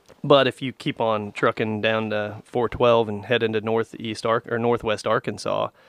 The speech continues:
um, you could not, you wouldn't be paying a toll going that r-, direction. And then, uh, you know, there's suddenly I see, like, signs for a toll, and I'm like, "I must be on the wrong highway."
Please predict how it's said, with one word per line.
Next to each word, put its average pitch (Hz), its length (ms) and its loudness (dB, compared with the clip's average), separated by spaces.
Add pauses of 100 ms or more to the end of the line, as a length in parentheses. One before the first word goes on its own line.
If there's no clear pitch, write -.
(500)
um, 104 520 0 (800)
you 123 160 -2
could 110 380 -4 (320)
not, 113 320 0 (140)
you 120 160 0
wouldn't 117 200 2
be 107 80 -4
paying 110 300 -2
a 95 40 -12
toll 127 280 2
going 101 240 -4
that 101 220 -4
r-, - 180 -8
direction. 107 540 -6 (200)
And 110 220 0
then, 107 180 0
uh, 101 120 -6 (260)
you 107 160 -2
know, 101 80 -2
there's 104 380 -6
suddenly 107 440 -2
I 104 60 -2
see, 107 260 -6
like, 101 200 -6
signs 110 320 0
for 104 120 -10
a 98 60 -10
toll, 123 260 -2
and 98 80 -4
I'm 98 80 -8
like, 95 140 -12
"I 107 80 -10
must 151 240 -6
be 104 80 -8
on 101 120 -6
the 101 80 -8
wrong 98 240 -6
highway." 117 540 -6